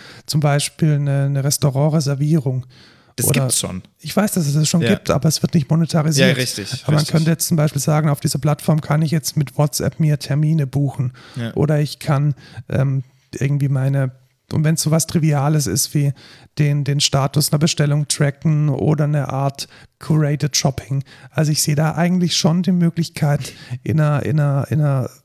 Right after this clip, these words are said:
Speaker 1: sehr professionellen und sehr businesslastigen Ecke da noch die eine oder andere Euro rauszuziehen. Und wenn das dann, ähm, erstens erlaubt, dass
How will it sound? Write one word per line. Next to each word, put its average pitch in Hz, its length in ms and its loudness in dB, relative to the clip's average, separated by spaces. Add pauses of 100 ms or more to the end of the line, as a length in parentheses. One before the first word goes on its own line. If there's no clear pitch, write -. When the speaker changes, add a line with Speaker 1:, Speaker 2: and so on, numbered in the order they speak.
(760)
Speaker 1:
sehr 156 360 2
professionellen 147 840 0
und 139 140 0
sehr 135 100 0
businesslastigen 135 760 -2
Ecke 135 340 -2 (400)
da 139 100 2
noch 139 160 0
die 139 240 -2
eine 139 300 0
oder 131 220 0
andere 135 340 0
Euro 143 260 2
rauszuziehen. 165 680 0 (420)
Und 156 180 2
wenn 156 160 2
das 156 300 0
dann, 135 280 0 (600)
ähm, 139 340 0 (920)
erstens 185 540 0
erlaubt, 156 720 0
dass - 480 0